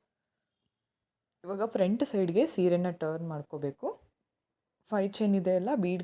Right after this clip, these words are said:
ಕೆಳಗಡೆ, ಅಲ್ಲಿ ತ್ರಿಬಲ್ ಕ್ರೋಶೆ ಕಂಬನ ಮಾಡ್ಕೋಬೇಕು. ಸೂಜಿ ಮೇಲೆ ಎರಡು ಸಾರಿ ಥ್ರೆಡ್ನ ಸುತ್ಕೊಂಡು ಫೈವ್ ಚೈನ್ ಗ್ಯಾಪ್ ಒಳಗೆ ನೀಡಲ್ನ ಹಾಕಿ ಥ್ರೆಡ್ನ ಮೇಲ್ ತಂದು ಎರಡು ದಾರನ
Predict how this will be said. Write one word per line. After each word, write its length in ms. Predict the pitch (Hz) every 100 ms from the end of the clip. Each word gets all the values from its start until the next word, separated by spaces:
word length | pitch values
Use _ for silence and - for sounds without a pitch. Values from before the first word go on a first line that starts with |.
| -
ಕೆಳಗಡೆ, 360 | 170 165 165 - 180
ಅಲ್ಲಿ 260 | 175 180 370 _ _ _ _ _ _ -
ತ್ರಿಬಲ್ 280 | 190 202 220 208
ಕ್ರೋಶೆ 220 | 175 - 165
ಕಂಬನ 300 | 160 165 294
ಮಾಡ್ಕೋಬೇಕು. 520 | 247 165 156 143 139 - -
ಸೂಜಿ 260 | 196 175 175 165
ಮೇಲೆ 200 | 175 269 180
ಎರಡು 200 | 170 208 -
ಸಾರಿ 200 | 185 180
ಥ್ರೆಡ್ನ 280 | 156 147 156 156
ಸುತ್ಕೊಂಡು 460 | - - 147 226 302
ಫೈವ್ 240 | 180 170 240 -
ಚೈನ್ 200 | 170 160 156
ಗ್ಯಾಪ್ 220 | 151 156
ಒಳಗೆ 240 | 147 143 143
ನೀಡಲ್ನ 420 | 147 147 143 143 143
ಹಾಕಿ 360 | 139 135 - 269 - _ _ _ _
ಥ್ರೆಡ್ನ 260 | 160 165 247 - 175
ಮೇಲ್ 240 | 156 156 -
ತಂದು 320 | 143 131 143 339 - _ _ _ _ _ _ _ _ _ 170
ಎರಡು 200 | 190 226 202
ದಾರನ 260 | 170 170